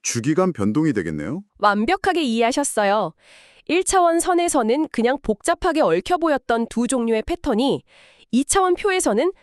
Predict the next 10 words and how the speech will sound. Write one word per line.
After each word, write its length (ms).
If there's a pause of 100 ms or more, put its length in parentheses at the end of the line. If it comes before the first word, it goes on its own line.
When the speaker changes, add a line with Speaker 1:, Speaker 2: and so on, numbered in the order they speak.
(180)
Speaker 2:
가로와 460
세로라는 640
질서정연할 840
구조로 480 (220)
한눈에 540 (100)
딱 180
들어오게 380
되는 240
겁니다. 420 (100)
Speaker 1:
와, 400